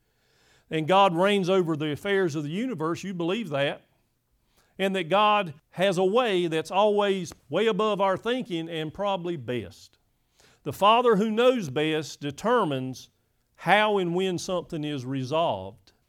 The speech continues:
Parents who have maybe grandchildren and, and you're praying for the little grandchild, and, and maybe you go on to glory and you don't know how that child turns out this side of heaven. The nice thing about it is when you get to heaven,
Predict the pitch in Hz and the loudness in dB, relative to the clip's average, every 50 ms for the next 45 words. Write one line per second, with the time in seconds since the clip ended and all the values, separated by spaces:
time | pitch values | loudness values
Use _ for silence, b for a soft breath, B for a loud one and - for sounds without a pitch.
0 | _ - 185 214 226 226 220 214 190 - - 180 165 156 151 175 170 160 151 175 | _ -2 0 2 2 2 2 0 -4 -6 -6 -4 -2 0 0 0 0 0 0 -2
1 | 180 175 156 147 120 113 131 151 180 185 180 175 156 - 202 202 190 190 180 190 | -2 -2 -4 -4 -6 -4 -4 -2 -2 -2 -4 -6 -6 -6 -4 -4 -2 -2 -4 -4
2 | 196 190 180 151 139 131 131 127 127 139 151 160 - - 170 170 180 175 170 165 | -6 -6 -6 -6 -6 -6 -8 -8 -6 -6 -6 -6 -6 -4 -4 -2 -2 -2 -2 -4
3 | - 175 170 139 123 117 120 147 165 170 165 151 165 170 170 170 165 156 156 180 | -4 -6 -6 -6 -6 -6 -4 -2 -2 -2 -2 -4 -4 -6 -6 -6 -6 -6 -6 -4
4 | 170 165 165 165 165 170 175 165 139 113 107 107 110 b b b b b - - | -2 0 0 2 0 0 0 -2 -6 -8 -10 -12 -14 b b b b b -10 -4
5 | 120 139 175 196 180 185 196 202 165 196 202 190 190 196 196 190 185 180 165 151 | -2 0 2 2 2 0 -2 0 2 4 4 4 4 4 2 2 0 -2 -4 -6
6 | b b b b b - 165 147 127 160 185 208 208 214 214 202 170 170 196 214 | b b b b b -6 -6 -2 2 4 4 6 6 4 4 2 0 0 0 0
7 | 214 214 208 208 202 190 208 220 208 208 190 - 135 185 196 196 196 190 196 190 | 0 -2 -2 -4 -4 0 0 2 2 0 0 0 0 2 2 2 2 0 0 -2
8 | 190 - - 190 196 196 190 180 180 170 - - 196 202 196 190 170 190 196 180 | -4 -4 -4 -2 0 0 0 -2 -2 -6 -6 -8 -6 -6 -6 -4 -4 -2 -2 -4
9 | 156 131 160 175 170 - - 190 185 185 180 175 156 143 175 208 202 151 107 98 | -4 -4 -6 -6 -6 -4 -2 0 0 0 0 -2 -4 -6 -4 -4 -4 -4 -6 -10
10 | - 123 - _ _ _ - 127 135 165 190 196 185 - - 202 202 185 175 151 | -16 -20 -20 _ _ _ -10 -4 0 2 2 2 0 0 -4 -4 -4 -4 0 2
11 | 165 185 208 233 240 196 175 170 151 156 151 143 123 139 160 156 151 147 143 135 | 2 4 4 2 0 0 -2 -2 -2 -2 -4 -4 -6 -6 -4 -4 -4 -4 -4 -6
12 | 113 - _ _ 214 120 117 160 208 214 180 220 214 208 - 180 156 180 214 226 | -10 -14 _ _ -16 -10 -6 -4 -4 -2 -2 -4 -4 -4 -4 -4 -2 0 0 0
13 | 226 214 220 220 208 | 0 -2 -4 -6 -8